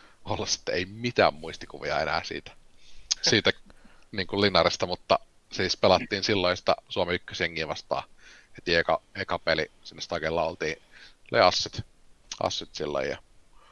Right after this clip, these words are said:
neljätoista kuusitoista hävittiin, hävittiin silloin ja sit toisessa pelissä sa-, taidettiin saada kolmetoista erää sitten, sitten seuraavia vastaan, et meidän lohkossa oli siis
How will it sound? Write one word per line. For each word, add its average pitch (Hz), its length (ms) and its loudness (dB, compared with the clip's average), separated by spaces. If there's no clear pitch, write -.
neljätoista 117 340 0
kuusitoista 95 480 -8
hävittiin, 78 560 0
hävittiin 82 480 -6
silloin - 360 -6
ja - 100 -10
sit - 140 -20
toisessa 87 320 -2
pelissä 87 340 0
sa-, 85 160 -2
taidettiin 82 360 -4
saada 85 140 -8
kolmetoista 76 600 -8
erää - 260 -2
sitten, - 300 -8
sitten - 260 -2
seuraavia 110 520 8
vastaan, 95 340 6
et - 240 -4
meidän 98 240 4
lohkossa - 360 -4
oli 90 100 0
siis 90 200 -6